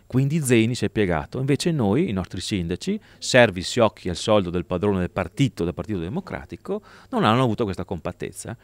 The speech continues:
Questa è la differenza. Quindi il mio appello che faccio alla gente, ai cittadini dell'Alto Garda e Ledro, è di infischiarsene dei partiti di appartenenza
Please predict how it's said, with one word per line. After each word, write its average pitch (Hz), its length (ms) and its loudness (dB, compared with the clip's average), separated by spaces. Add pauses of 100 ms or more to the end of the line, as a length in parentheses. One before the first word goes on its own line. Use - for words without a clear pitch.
(220)
Questa 240 220 0
è - 20 6
la 196 60 4
differenza. 104 600 2 (220)
Quindi 139 220 0
il 107 80 0
mio 127 140 4
appello 127 340 6
che 95 100 -4
faccio 101 360 2
alla 87 100 0
gente, 87 500 -6 (460)
ai - 60 -16
cittadini 98 440 0
dell'Alto 85 320 0
Garda 90 300 2
e - 20 2
Ledro, 92 300 2
è 95 80 2
di 117 80 2
infischiarsene 123 680 6
dei 92 120 0
partiti 98 400 -6
di 85 60 -2
appartenenza 90 680 -6